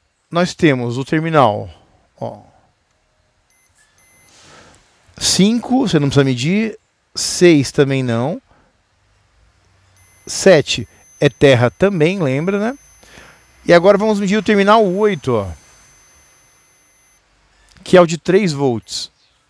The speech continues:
Ah, ok. E agora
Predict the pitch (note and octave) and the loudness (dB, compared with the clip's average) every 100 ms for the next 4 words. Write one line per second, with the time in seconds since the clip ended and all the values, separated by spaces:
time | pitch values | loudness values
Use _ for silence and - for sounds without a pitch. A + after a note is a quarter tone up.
0 | _ _ _ _ _ _ _ _ _ _ | _ _ _ _ _ _ _ _ _ _
1 | _ _ _ _ _ _ _ _ _ _ | _ _ _ _ _ _ _ _ _ _
2 | F3 A#2+ E2 G#3 _ _ _ _ _ _ | -16 -16 -16 -20 _ _ _ _ _ _
3 | _ _ _ _ _ _ _ _ F3+ A2 | _ _ _ _ _ _ _ _ -8 -8
4 | - C#3+ F#3+ C#4 _ _ _ - - _ | -2 0 0 -2 _ _ _ -20 -20 _
5 | _ _ _ _ _ _ _ _ _ _ | _ _ _ _ _ _ _ _ _ _
6 | _ _ _ _ _ _ _ _ _ _ | _ _ _ _ _ _ _ _ _ _
7 | _ _ _ _ _ _ _ _ _ _ | _ _ _ _ _ _ _ _ _ _
8 | - _ _ _ _ _ _ - A#3+ G3 | -20 _ _ _ _ _ _ -2 0 2
9 | D3+ D#3 F3 G3+ | 4 4 2 -4